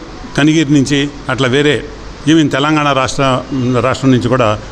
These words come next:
పేషెంట్లు వచ్చి ఇక్కడ ఆపరేషన్ చేయించుకుంటూ ఉంటారు. అంటే వాళ్ళ చుట్టాలు విజయవాడలో ఉన్న కారణం చేత అయితే, ఏ కారణం చేతనైనా హాస్పిటల్కు అంత మంచి పేరుంది. దీని అందరికీ ఈ విధంగా స్మూత్గా జరిగిపోవడానికి కారణం ఏంటంటే మా మెంబర్సే.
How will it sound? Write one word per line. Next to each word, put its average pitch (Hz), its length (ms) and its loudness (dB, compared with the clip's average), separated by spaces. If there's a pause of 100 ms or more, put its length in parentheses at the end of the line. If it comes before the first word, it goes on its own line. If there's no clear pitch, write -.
(100)
పేషెంట్లు 120 360 0
వచ్చి 110 380 0 (220)
ఇక్కడ 127 200 -2
ఆపరేషన్ 117 440 -2
చేయించుకుంటూ 107 460 -2
ఉంటారు. 95 340 -4 (260)
అంటే 131 120 -2
వాళ్ళ 120 180 0
చుట్టాలు 120 340 -2
విజయవాడలో 117 440 0
ఉన్న 107 160 -2
కారణం 107 280 -2
చేత 107 260 -4
అయితే, 110 260 -2
ఏ 110 100 0
కారణం 110 380 -2
చేతనైనా 107 540 -4 (280)
హాస్పిటల్కు 139 640 0 (240)
అంత 143 220 2
మంచి 123 300 0
పేరుంది. 98 440 -2 (440)
దీని 160 220 2
అందరికీ 160 500 0 (140)
ఈ 143 60 2
విధంగా 147 340 2
స్మూత్గా 147 640 0
జరిగిపోవడానికి 123 640 0
కారణం 113 260 -2
ఏంటంటే 104 460 -2 (280)
మా 120 240 2
మెంబర్సే. 113 540 0